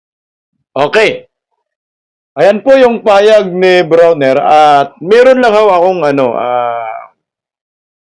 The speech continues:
komentaryo na konti lang. Yung sinabi kasi ni, ano, ni Browner na malalaman daw natin kung totoo at sincero itong mga makakaliwa kung pipirma daw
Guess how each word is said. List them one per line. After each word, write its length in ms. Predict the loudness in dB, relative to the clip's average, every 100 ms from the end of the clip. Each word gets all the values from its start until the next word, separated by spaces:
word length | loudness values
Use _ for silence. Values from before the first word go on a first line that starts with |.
| _ _ _ _
komentaryo 680 | -8 -6 -6 -2 0 0 -2
na 320 | -2 -4 -4
konti 440 | -4 -4 -4 -2 -2
lang. 360 | 0 -2 -4 -18 _ _ _ _ _ _ _ _ _ _ _
Yung 160 | -10 -4
sinabi 400 | -2 0 0 0
kasi 240 | -2 -2
ni, 120 | -2
ano, 400 | -2 -2 -6 -12
ni 520 | -12 -10 -10 -10 -12 -14 -18 _
Browner 600 | -8 -2 -2 -4 -10 -12 -16 _ _ _ _
na 160 | -6 -2
malalaman 640 | -2 -2 0 -2 -2 -4
daw 160 | -2 -2
natin 480 | -2 -4 -4 -8 -8
kung 160 | -12
totoo 720 | -10 -8 -4 0 0 0 -8 -8
at 200 | -8 -8
sincero 720 | -12 -16 -6 -2 0 0 -4
itong 320 | -6 -8 -10
mga 240 | -10 -10 -10
makakaliwa 760 | -8 -10 -8 -8 -8 -10 -10 -12 _ _ _ _ _ _ _ _
kung 160 | -10 -6
pipirma 560 | -4 -2 -2 -2 -6 -6
daw 320 | -4 -6